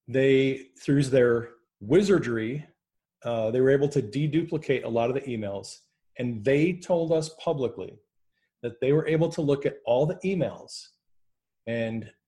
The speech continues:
found that there was nothing in there that was needed to be further investigated, and they closed the email investigation, <clears throat> I think, five days before the election.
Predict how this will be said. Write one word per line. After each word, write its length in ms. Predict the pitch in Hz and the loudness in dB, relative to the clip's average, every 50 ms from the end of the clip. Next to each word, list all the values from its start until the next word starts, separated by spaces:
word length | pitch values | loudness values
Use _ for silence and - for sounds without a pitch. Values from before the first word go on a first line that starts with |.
| _ _ | _ _
found 360 | - - - 139 135 139 143 | -10 -4 0 2 2 4 4
that 140 | 139 135 139 | 4 2 2
there 120 | 139 123 117 | 2 0 2
was 280 | 113 110 107 - - - | 0 -2 -4 -6 -12 -10
nothing 600 | 120 113 117 117 127 143 151 - 185 170 170 170 | -8 -6 -4 -2 -2 -2 -2 -2 -4 -2 0 0
in 160 | 165 156 156 | 2 4 4
there 320 | 156 151 147 151 151 147 139 | 4 4 4 2 2 0 0
that 200 | 135 127 - - | 0 -2 -2 -2
was 360 | 107 107 107 104 - - - | -2 -4 -4 -4 -6 -8 -6
needed 240 | 117 123 127 123 - | -4 -4 -4 -4 -6
to 80 | 123 | -6
be 180 | 107 113 113 110 | -4 -4 -4 -4
further 300 | 110 - 120 113 110 107 | -2 -2 0 0 0 0
investigated, 720 | 104 104 120 131 131 - - 120 127 127 127 123 123 127 - - - _ _ _ - | 0 0 -2 -2 -2 -4 -4 0 2 2 2 2 0 -2 -8 -20 -20 _ _ _ -6
and 160 | - 120 120 110 | -4 -4 -2 0
they 140 | 120 123 120 - | 0 -2 -2 -6
closed 640 | - - - - 156 160 175 185 196 208 202 202 - - _ - | -14 -6 2 4 6 6 6 6 6 4 2 0 -4 -14 _ -14
the 180 | - - 160 | -6 -2 0
email 260 | 175 175 151 131 117 | 2 4 4 4 2
investigation, 720 | 110 101 107 107 104 - 110 104 110 107 107 - 110 107 107 _ _ _ _ _ | 2 0 -2 -4 -4 -4 -6 -4 -4 -4 -4 -6 -8 -8 -10 _ _ _ _ _
<clears throat> 260 | _ _ _ _ - | _ _ _ _ -8
I 480 | - - 208 190 160 147 - - - - - | 0 4 4 6 6 4 2 0 -4 -2 2
think, 200 | 180 165 156 156 | 2 2 2 0
five 320 | - - 156 147 147 127 | 0 2 4 4 4 6
days 240 | 139 139 139 135 139 | 6 6 6 6 2
before 320 | - 117 - - 123 120 | -2 -4 0 2 2 4
the 80 | 117 113 | 4 2
election. 420 | 113 107 104 101 - - - - | 2 2 0 -2 -4 -10 -12 -12